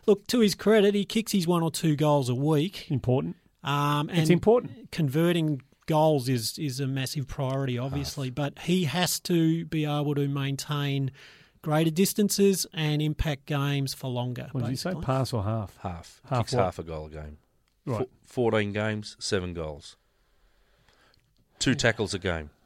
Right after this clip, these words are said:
Speaker 2: Not enough.
Speaker 3: And the, his counterpart, the one who probably takes his spot, is pretty much doing the same stats. Sumner.
Speaker 2: Yeah, well, he
Speaker 3: Fifteen,
Speaker 2: needs to
Speaker 3: fifteen
Speaker 2: get
Speaker 3: games, eight goals,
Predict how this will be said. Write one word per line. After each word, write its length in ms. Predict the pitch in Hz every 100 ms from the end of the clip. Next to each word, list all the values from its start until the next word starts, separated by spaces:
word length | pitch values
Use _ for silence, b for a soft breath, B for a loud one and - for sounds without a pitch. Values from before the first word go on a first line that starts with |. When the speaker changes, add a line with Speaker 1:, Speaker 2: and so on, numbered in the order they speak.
| _ _
Speaker 2:
Not 160 | 147 117
enough. 400 | 104 104 - - _ _ _ _ _
Speaker 3:
And 260 | 101 98 98 _ _ _ _
the, 80 | 92 -
his 160 | 104
counterpart, 680 | - 117 127 143 - 82 139 - _
the 60 | 98
one 220 | 104 95
who 120 | 92
probably 400 | - 98 92 82
takes 300 | - 92 -
his 140 | 76
spot, 360 | - - 120 92 - _ _ _
is 140 | 104 95 _
pretty 160 | - 117
much 280 | 101 92 - _
doing 200 | - 107
the 80 | 95
same 220 | - 107
stats. 480 | 90 - 90 - - _ _ _ _ _ _ _ _
Sumner. 380 | - 104 90 80 _ _ _ _ _ _ _ _ _ _ -
Speaker 2:
Yeah, 160 | 135
well, 140 | 113 147
he 60 | 151
Speaker 3:
Fifteen, 20 |
Speaker 2:
needs 120 | 120
to 80 | 135
Speaker 3:
fifteen 320 | 123 117 107
Speaker 2:
get 60 | 104
Speaker 3:
games, 240 | 107 113 -
eight 220 | 107 107
goals, 420 | - 104 104 98